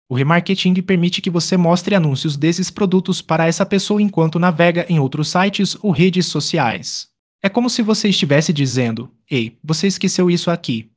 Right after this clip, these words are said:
Benefícios do remarketing para o seu negócio. O remarketing não é só uma forma de lembrar os clientes sobre o que eles perderam. Aqui estão alguns benefícios que você pode esperar.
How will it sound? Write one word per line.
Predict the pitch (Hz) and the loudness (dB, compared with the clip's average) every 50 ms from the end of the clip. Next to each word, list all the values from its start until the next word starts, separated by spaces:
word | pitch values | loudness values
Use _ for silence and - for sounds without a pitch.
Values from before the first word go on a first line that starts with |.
| _ _ _ _ - | _ _ _ _ -6
Benefícios | 127 131 131 - - 143 - - 151 143 | -2 -2 -2 -2 -2 -4 -4 -4 -4 -2
do | 151 143 | 0 2
remarketing | 151 175 175 185 185 180 190 185 - - 170 170 | 2 2 2 0 -2 -2 -2 -4 -2 -2 -2 -2
para | 170 160 165 160 156 | -2 -2 -2 0 0
o | 151 | 0
seu | - - 147 | 0 -2 -2
negócio. | 151 160 151 151 151 151 147 - - 160 | -2 -2 0 2 2 2 2 2 0 0
O | 131 | 0
remarketing | 117 160 170 180 180 180 - 180 - - 170 160 165 175 | 2 2 2 2 0 0 -2 -4 -2 -2 -2 -2 -2 0
não | 165 170 180 | 0 2 2
é | 185 | 2
só | 185 - - 180 | 2 2 2 2
uma | 170 180 190 180 | 2 2 2 0
forma | - - 160 156 175 175 | 0 0 0 0 2 2
de | 190 | 2
lembrar | 190 175 160 143 143 147 151 151 | 2 2 2 2 2 2 2 2
os | 165 156 - | 0 -2 -2
clientes | - 180 165 180 196 - 202 185 | -2 0 0 0 0 0 0 0
sobre | - 190 185 175 208 | 0 0 0 0 0
o | 196 | -2
que | - 190 | -2 0
eles | 175 165 160 | -2 -2 -2
perderam. | - - 185 196 180 139 120 113 110 104 101 - - _ _ _ _ _ - | -2 0 0 2 2 2 0 0 -2 -4 -8 -12 -16 _ _ _ _ _ -6
Aqui | 165 160 - 190 | -6 -4 0 0
estão | 208 - - 190 185 | 0 0 0 0 0
alguns | 180 165 156 180 208 196 | 0 0 2 0 0 2
benefícios | 170 185 185 190 190 - 175 165 - 180 - | 2 2 2 2 2 0 -2 -4 -2 -4 -4
que | - - | -4 -2
você | 208 208 214 - 214 | -2 0 0 0 0
pode | 208 - 175 160 | 0 0 0 0
esperar. | 160 156 - 185 165 131 117 110 123 - | 0 -2 -2 -2 0 0 -2 -2 -6 -12